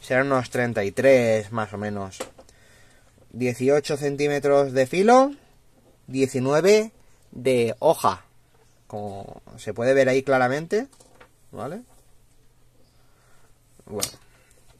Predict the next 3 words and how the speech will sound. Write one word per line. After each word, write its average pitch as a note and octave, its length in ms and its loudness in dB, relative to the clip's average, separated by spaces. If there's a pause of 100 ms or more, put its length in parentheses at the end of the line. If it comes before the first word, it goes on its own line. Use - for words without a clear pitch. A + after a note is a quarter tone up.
(3500)
¿Qué C#3 120 0
os C3 80 -4
parece? B2+ 500 2